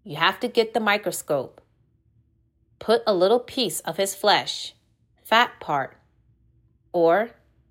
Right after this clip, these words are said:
just grease a glass slide of the microscope with his flesh. Take a look,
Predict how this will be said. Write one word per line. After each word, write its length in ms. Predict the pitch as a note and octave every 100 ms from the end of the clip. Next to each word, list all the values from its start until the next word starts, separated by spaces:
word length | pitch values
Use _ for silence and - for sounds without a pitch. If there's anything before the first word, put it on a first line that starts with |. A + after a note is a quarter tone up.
| _ -
just 280 | F#3+ F3+ -
grease 340 | E3+ G#3 A3
a 80 | A3+
glass 460 | A3 A3 B3 C4 -
slide 400 | E3 C#3 C#3+ - -
of 160 | F#3+ G#3
the 60 |
microscope 840 | G#3 A3+ A#3+ F3 E3+ - C3+ B2 - _ _ _ -
with 220 | A3+ -
his 280 | - D#3+ -
flesh. 560 | D3+ C3+ - - - _ _ _ _ _ _ _ _ -
Take 280 | F3+ E3+
a 60 | G#3+
look, 440 | G3+ F#3+ B2 -